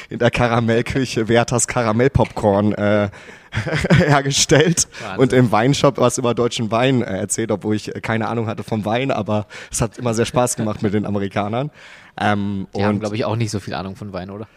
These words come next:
Speaker 1: Nein, die haben noch
Speaker 2: <laughs>
Speaker 1: weniger Ahnung von Wein als ich und ich hab schon wenig Ahnung von Wein. Gut, mittlerweile mehr, weil, äh, durch die, äh,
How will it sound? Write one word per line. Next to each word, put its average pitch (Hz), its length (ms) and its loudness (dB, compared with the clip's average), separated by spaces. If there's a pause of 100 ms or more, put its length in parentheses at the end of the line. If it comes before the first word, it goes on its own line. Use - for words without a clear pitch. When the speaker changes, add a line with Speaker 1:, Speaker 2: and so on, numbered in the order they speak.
(140)
Speaker 1:
Nein, 120 320 -2
die 98 100 -2
haben 135 300 2
noch 151 220 4
Speaker 2:
<laughs> - 0 -
Speaker 1:
weniger 139 320 2
Ahnung 139 160 2
von 143 180 4
Wein 135 240 6
als 180 200 2
ich 156 180 4
und 156 80 0
ich 147 160 4
hab 127 100 0
schon - 180 2
wenig 135 300 0
Ahnung 135 220 4
von 120 180 -2
Wein. 120 180 4 (280)
Gut, 208 160 4
mittlerweile 139 560 2
mehr, 139 320 6
weil, 113 240 6
äh, 113 380 6
durch 120 280 4
die, 120 220 2
äh, 110 320 0